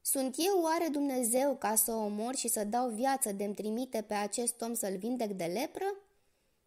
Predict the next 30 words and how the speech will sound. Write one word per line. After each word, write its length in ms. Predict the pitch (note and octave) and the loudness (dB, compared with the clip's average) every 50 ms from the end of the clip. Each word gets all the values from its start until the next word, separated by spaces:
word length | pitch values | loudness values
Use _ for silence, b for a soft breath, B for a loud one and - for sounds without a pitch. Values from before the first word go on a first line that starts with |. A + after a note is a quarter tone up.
| _ _ _ | _ _ _
Să 200 | - - - A3 | -4 -2 0 0
știți 340 | G#3+ G#3 - - F4+ F4 - | 0 0 0 0 2 4 4
că 80 | - A#3+ | 4 2
el 220 | A3 B3 C4+ D4 | 2 2 2 0
caută 440 | C#4 - C#4 C#4 D4+ C#4+ - A#3+ G#3+ | 0 0 0 0 0 0 0 -2 -2
prilej 340 | - F#3+ G#3 G#3+ A#3 C#4+ C#4 | -2 -2 -2 0 0 0 0
de 120 | A#3+ A3+ | -2 -2
ceartă 400 | G#3+ - C#4 C4+ C#4 A#3 G#3 F#3+ | -2 0 0 0 0 0 -4 -8
cu 140 | F3+ - - | -10 -10 -10
mine." 280 | F3 - - - - - _ _ _ _ _ _ _ _ _ _ _ _ _ _ | -10 -10 -10 -12 -14 -18 _ _ _ _ _ _ _ _ _ _ _ _ _ _
Auzind 460 | - - F#3 F3+ F#3 G#3 C#4+ E4+ F4+ | -6 -4 -2 -2 0 0 0 0 0
că 100 | F4 - G#4+ F#4+ | 0 2 2 2
regele 420 | C4+ A#3 A3+ A3 A#3 B3 C4 C4 | 2 2 0 0 0 0 0 0
și-a 200 | C4+ - A#3 A3 | 0 0 0 0
sfâșiat 580 | G#3+ - - G3 G#3 - - A3 A3+ B3+ C4 - - - | -2 -2 -2 -4 -4 -4 -4 -2 -2 -2 -2 -4 -8 -8
hainele 400 | A3+ A#3 A#3 A#3 G#3+ G3 G3 F#3+ | -6 -4 -4 -2 -2 -2 -2 -2
la 120 | F#3+ F#3 | -2 -4
citirea 400 | F#3 - - - - A3 B3+ B3 | -4 -6 -6 -6 -4 -2 -2 0
scrisorii, 680 | A#3+ - - G#3+ G#3 - - D#3+ E3 E3 G3+ C4+ D4 b b b b b b b b b | 0 -2 0 0 -2 0 0 -2 -4 -4 -4 -6 -8 b b b b b b b b b
Elisei 420 | b G#3+ A3 A3 G#3+ - - F4+ F4+ | b -2 0 0 2 2 2 2 0
trimise 440 | F4+ F4+ C#4 B3+ B3 C4+ - D#4 | 0 -2 -2 -2 -2 -2 -2 0
un 220 | D#4 D4+ C#4 A3+ G#3+ | 0 -2 -2 -2 -2
om 120 | G#3+ B3+ | -2 -2
să-i 180 | B3+ - C4 B3+ | -2 -2 0 0
spună: 540 | - - - - G3+ F3+ D#3 - - - - _ _ _ _ _ _ _ _ _ _ _ _ _ _ _ _ _ _ _ | -2 -2 -2 -4 -6 -6 -6 -6 -10 -14 -18 _ _ _ _ _ _ _ _ _ _ _ _ _ _ _ _ _ _ _
"De 220 | - A#3 A#3 E4 F4+ | -10 -4 -2 -2 0
ce 160 | F4+ - C5 B4+ | 0 0 0 2
ți-ai 180 | - B3+ B3 | 2 2 2
sfâșiat 580 | A#3 - - G#3 A3 - - A3 G#3 G3 G3 - | 2 2 0 -2 -2 -2 -2 -2 -2 -2 -4 -4
hainele? 580 | - G#3 F#3+ F#3 F3+ F3 E3+ F3 F3 - G3+ | -4 -4 -2 -2 -4 -4 -6 -6 -8 -10 -12